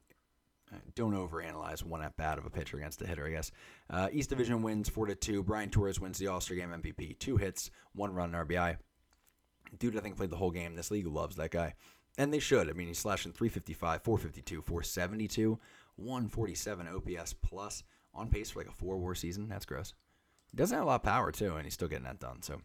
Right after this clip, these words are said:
good for him. If you're wondering why he's still here, it's 'cause he doesn't have a lot of power, by the way. Spoiler. Um, let's hop to the Pioneer League. Why don't we? Uh, big series. Big series, and it was a good one, man. First half champs meeting in Missoula. They deliver a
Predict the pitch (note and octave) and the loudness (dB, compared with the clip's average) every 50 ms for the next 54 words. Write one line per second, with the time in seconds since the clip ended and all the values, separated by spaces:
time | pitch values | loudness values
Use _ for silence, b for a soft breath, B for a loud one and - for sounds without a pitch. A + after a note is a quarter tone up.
0 | - - _ - - - - - - - - B B B B B B B B B | -14 -20 _ -4 -4 -2 -2 -6 -8 -10 -16 B B B B B B B B B
1 | _ - A#2+ A#2 D3 D#3+ E3+ F3 E3 C3+ A#2+ G#2 F#2+ - G2 F2 F#2+ F#2 E2 - | _ -6 -2 0 2 4 6 6 6 6 4 2 0 -2 -4 -4 -4 -4 -6 -6
2 | - - - F2 D#2 E2+ - E2 D2+ D2 C#2 C2+ - - C#2 C2+ A#1 - A#1+ A1+ | -6 -4 -2 -2 -2 -2 -4 -6 -6 -6 -8 -8 -8 -8 -8 -10 -8 -10 -12 -10
3 | A1 - - - - D2+ B1+ B1 B B B B B B B B B B - A#2+ | -6 -4 -4 -2 -2 -4 -4 -6 B B B B B B B B B B 2 6
4 | A2+ A2+ A#2 A#2 C3 F3+ - - - C#4 - - D4 D4 - - F3+ F3+ F3+ C3+ | 6 6 6 4 2 -2 -2 -2 -4 -4 -6 -6 -8 -8 -6 -4 -4 -4 -2 -2
5 | B2 D#3 G3 A2 D#2+ E2+ G2 A#2 B2+ B2 E2+ E2+ - - - - G#2 G2+ - - | -2 0 0 0 0 0 0 0 -2 -2 -4 -6 -8 -6 -2 2 2 2 2 0
6 | - - A#2 D3+ E3 D3 A2+ - - G#2+ F#2+ E2 - - - - - - E3 E3 | 0 2 2 2 2 2 2 2 4 4 4 4 2 -2 -6 -6 -2 0 2 2
7 | D#3 C#3+ - C#3+ C3+ B2+ A#2+ G#2 A2 - - - - G#2+ G#2+ G#2 G#2+ G#2 G2 F#2+ | 2 2 0 2 2 2 2 0 -2 -6 -10 -10 -6 -4 -2 0 0 0 -2 -2
8 | E2+ - - F#2 F2+ D#2+ D2+ C#2+ D2 D2 D2+ D#2 E2 - - B2+ A#2 - - G#2+ | -4 2 4 4 4 4 2 -2 -4 -4 -6 -6 -6 2 2 4 4 4 2 0
9 | F#2+ - - A2+ G2+ F#2 - G#2+ G2 F#2+ F#2 F2+ F2+ E2+ E2+ D#2+ F2 F#2 F2+ F2+ | 0 -2 -4 -4 -4 -4 -4 -4 -2 -2 -4 -4 -4 -4 -4 -2 0 0 2 2
10 | F2 F2 E2 G2 G2+ E2+ F2+ E2+ F2 D#2 F2+ - - F#2+ G2 F2+ E2+ | 2 2 2 0 0 0 0 -2 -2 -2 -4 -6 -6 -4 -2 -2 -2